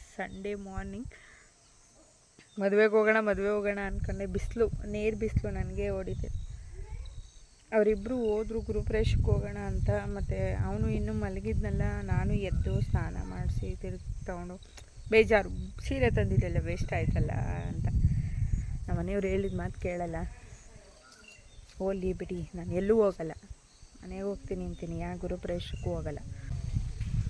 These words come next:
ನಾಳೆ ರಜೆ ಇದೆ. ಅವ್ರಿಗೇನಾದ್ರೂ ಸೆಕೆಂಡ್ ಶಿಫ್ಟ್ ಇದ್ದಿದ್ದಿದ್ರೆ ನಾಳೆ ಮಾರ್ನಿಂಗೇ ಬಿಡ್ಬೋದಾಗಿತ್ತು, but ಅವರಿಗೆ ರಜೆ ಇಲ್ಲ. ಅವ್-, ರಜೆ ಇಲ್ಲ ಅಂತೀನಿ, ಆ, ಜನರಲ್ ಶಿಫ್ಟು. ಇಲ್ಲ ಅಂದಿದ್ರೆ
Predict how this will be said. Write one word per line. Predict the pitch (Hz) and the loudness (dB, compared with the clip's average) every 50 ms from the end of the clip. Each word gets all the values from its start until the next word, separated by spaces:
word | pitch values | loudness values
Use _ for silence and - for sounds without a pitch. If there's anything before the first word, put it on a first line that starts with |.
| - - - - - - - - - - - - - - 220 | -4 -4 -2 -2 -2 -2 -2 -4 -4 -4 -4 -2 -2 0 2
ನಾಳೆ | 208 185 196 240 277 | 2 4 4 4 6
ರಜೆ | 277 240 202 180 - 226 240 240 | 6 4 4 4 2 2 2 2
ಇದೆ. | 220 180 190 240 285 - - 226 | 2 2 2 2 2 0 0 2
ಅವ್ರಿಗೇನಾದ್ರೂ | 202 202 214 226 226 226 226 226 220 208 220 233 | 2 4 4 4 4 2 0 0 -2 0 -2 0
ಸೆಕೆಂಡ್ | - 226 - - 226 214 214 | 0 0 2 2 0 0 0
ಶಿಫ್ಟ್ | - 233 - - - 220 | -2 -2 -2 0 0 0
ಇದ್ದಿದ್ದಿದ್ರೆ | 202 180 196 185 - 190 180 180 - 226 | 0 -2 -4 -4 -4 -6 -4 -2 -2 0
ನಾಳೆ | 220 202 185 180 185 190 196 | 0 -2 -2 -2 -2 -2 0
ಮಾರ್ನಿಂಗೇ | 190 190 190 196 196 196 185 190 196 208 214 214 220 | -2 -2 -2 0 0 2 2 2 0 -2 -2 0 0
ಬಿಡ್ಬೋದಾಗಿತ್ತು, | 208 185 180 175 165 175 175 175 170 160 165 160 156 - - - - - - - - - - - - 185 | 0 0 0 -2 -2 -2 -2 -2 -2 0 0 0 2 4 4 2 2 2 -2 -2 -2 -4 -4 -6 8 8
but | 208 196 - - | 8 8 10 6
ಅವರಿಗೆ | 185 175 185 185 202 190 190 190 | 4 4 6 2 2 2 2 -2
ರಜೆ | 190 180 170 160 160 185 185 175 | 0 0 -2 0 2 0 0 0
ಇಲ್ಲ. | 175 185 170 170 - - - - - - - - - - - - - - - - - - - - | 0 -4 -4 -4 -6 -6 -10 -12 -12 -14 -12 -10 -10 -10 -10 -10 -10 -10 -8 -8 -8 -10 -8 -4
ಅವ್-, | 214 190 180 185 196 196 | 0 2 4 6 6 6
ರಜೆ | 190 190 180 - 240 240 | 6 6 8 8 8 10
ಇಲ್ಲ | 226 220 | 10 8
ಅಂತೀನಿ, | 190 180 175 170 175 175 170 175 170 165 - - - 202 | 6 4 2 -2 -2 -2 0 -2 -2 -4 -6 -6 -2 0
ಆ, | 185 185 190 | 0 0 0
ಜನರಲ್ | 165 - 214 196 196 202 220 240 240 | 4 4 6 6 6 6 6 4 4
ಶಿಫ್ಟು. | - - 247 214 - - - 208 180 - - | 4 2 0 0 0 -2 -4 -6 -4 -4 -6
ಇಲ್ಲ | 196 196 196 | -6 -4 -4
ಅಂದಿದ್ರೆ | 190 190 190 190 190 202 233 254 226 190 180 185 | -6 -6 -8 -6 -6 -4 -4 -2 -4 -4 -6 -8